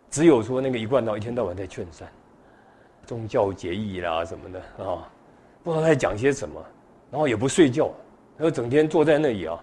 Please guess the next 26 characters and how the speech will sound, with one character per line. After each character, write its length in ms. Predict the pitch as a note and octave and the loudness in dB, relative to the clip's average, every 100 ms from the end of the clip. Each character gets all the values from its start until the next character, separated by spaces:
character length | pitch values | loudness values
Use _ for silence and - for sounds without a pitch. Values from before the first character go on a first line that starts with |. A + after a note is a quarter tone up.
| - - | -16 0
靠 180 | E3 | 2
着 80 | B2+ | 4
墙 280 | A2+ G#2+ B2 | 2 -2 -2
壁， 200 | C#3 G2 - - - - - - - - - - _ - | -2 -4 -8 -20 -20 -20 -20 -20 -20 -20 -20 -20 _ -4
那 220 | D3+ D3 | 2 2
眼 200 | B2+ A#2+ | 2 -2
睛 200 | C#3 D3+ | 0 2
半 120 | D3 | 2
开 220 | C3+ C#3+ | 2 2
半 260 | C#3 C#3+ A#2+ | 2 0 0
闭， 200 | B2+ G2+ - - _ _ - _ | -6 -8 -14 -20 _ _ -20 _
跟 120 | E3 | -4
神 200 | B2+ B2+ | 0 0
经 180 | C#3+ D3+ | 0 0
病 100 | D#3 | 0
一 180 | B2 G2 | -2 -4
样。 120 | F#2+ - - | -6 -8 -14
<laughs> 240 | - - C3+ | -4 2 4
我 80 | A#2 | 4
知 140 | D3+ | 8
道 140 | D3 | 8
是 80 | C3+ | 8
什 100 | A#2+ | 4
么， 80 | A2 | 0
手 260 | B2+ A2 G#2 | 4 4 2
悬， 400 | - F2 F#2 | -4 -2 -2